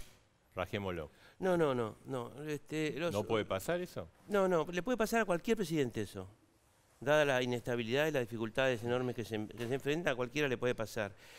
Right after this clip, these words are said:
Speaker 2: El tema es qué acuerdo político hace antes de que empiece eso. El que sea presidente. Todavía no tenemos ganada la elección, por eso digo el que sea presidente, porque yo creo que hay que ser muy prudente,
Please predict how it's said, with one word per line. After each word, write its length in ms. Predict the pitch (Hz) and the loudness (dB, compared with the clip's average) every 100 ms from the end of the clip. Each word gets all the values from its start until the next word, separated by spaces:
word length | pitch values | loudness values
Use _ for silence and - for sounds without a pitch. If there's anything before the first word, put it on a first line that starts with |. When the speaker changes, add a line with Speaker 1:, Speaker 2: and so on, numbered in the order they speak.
| - - | -10 -6
Speaker 2:
El 120 | - | 0
tema 260 | 220 190 185 | 2 4 4
es 80 | 180 | 2
qué 100 | 196 | 0
acuerdo 300 | 196 196 147 | 2 2 2
político 340 | 147 165 160 | 0 0 0
hace 200 | 156 180 - | 0 -2 2
antes 300 | 233 165 117 | 2 2 0
de 80 | |
que 60 | 110 | 0
empiece 380 | 101 104 - 87 | -4 -4 -8 -12
eso. 200 | - 87 _ _ _ _ _ _ _ _ _ _ _ _ _ _ - | -12 -20 _ _ _ _ _ _ _ _ _ _ _ _ _ _ -10
El 80 | 117 | -8
que 120 | 113 | -4
sea 160 | 135 139 | -2 -2
presidente. 640 | 117 - 107 90 90 87 - - - | -2 -4 -2 -2 -6 -12 -14 -20 -4
Todavía 280 | 143 170 196 | 0 2 2
no 100 | 208 | 2
tenemos 320 | 185 226 160 | 2 2 4
ganada 200 | 127 120 | 4 4
la 20 | 113 | 4
elección, 300 | 107 123 104 | 0 -2 -2
por 140 | 131 | -4
eso 180 | 151 160 | -2 0
digo 160 | 175 | 0
el 60 | 151 | 0
que 100 | 131 | -2
sea 180 | - 160 | 0 0
presidente, 380 | 151 147 165 139 | 0 -2 -4 -2
porque 160 | 131 | 0
yo 80 | 147 | 0
creo 140 | 156 156 | 0 0
que 20 | |
hay 40 | |
que 80 | 135 | 0
ser 140 | 143 139 | 0 2
muy 240 | 180 240 | 2 2
prudente, 640 | 180 165 185 220 220 233 | 2 2 2 0 -2 -4